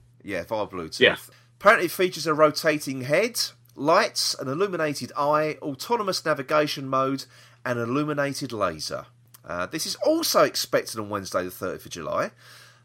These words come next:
Speaker 1: Crikey, if you, if you're going to Forbidden Planet on that day, you walk out with a bumper, bumper toys there, wouldn't you?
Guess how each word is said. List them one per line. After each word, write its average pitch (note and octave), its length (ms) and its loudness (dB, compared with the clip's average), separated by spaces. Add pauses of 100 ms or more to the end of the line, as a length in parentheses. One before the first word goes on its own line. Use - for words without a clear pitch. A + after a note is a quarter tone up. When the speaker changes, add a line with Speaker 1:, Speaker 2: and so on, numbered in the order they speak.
Speaker 1:
Crikey, A3+ 260 4
if C4+ 60 -2
you, C#4+ 80 0
if F#3+ 140 -8
you're D4 80 -4
going G#3 160 4
to D3+ 60 -4
Forbidden D3+ 300 -8
Planet E3 320 2
on A#2 100 -4
that C3+ 220 0
day, F2+ 140 0
you F#3+ 140 -8
walk C#3+ 300 -8
out D3+ 160 2
with D3+ 100 -10
a C#3+ 120 -6 (340)
bumper, A3 540 2 (440)
bumper A3+ 300 2
toys G2+ 460 0
there, A2 160 0
wouldn't A2 200 -6
you? D#2 140 0